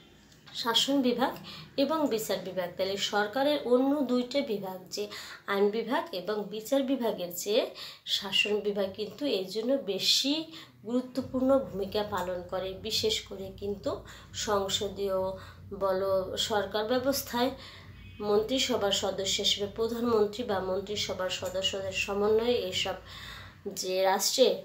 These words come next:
সংসদীয় সরকার ব্যবস্থায় হচ্ছে শাসন বিভাগ কিন্তু অনেক বেশি গুরুত্বপূর্ণ এখানে পালন করে। আবার রাষ্ট্রপতি শাসিত সরকার ব্যবস্থায়ও কিন্তু শাসন বিভাগ গুরুত্বপূর্ণ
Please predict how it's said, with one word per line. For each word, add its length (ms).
সংসদীয় 560
সরকার 380
ব্যবস্থায় 640
হচ্ছে 580
শাসন 480
বিভাগ 340
কিন্তু 340
অনেক 380
বেশি 320
গুরুত্বপূর্ণ 760
এখানে 300
পালন 400
করে। 220
আবার 300
রাষ্ট্রপতি 720
শাসিত 460
সরকার 440
ব্যবস্থায়ও 640
কিন্তু 340
শাসন 440
বিভাগ 300
গুরুত্বপূর্ণ 720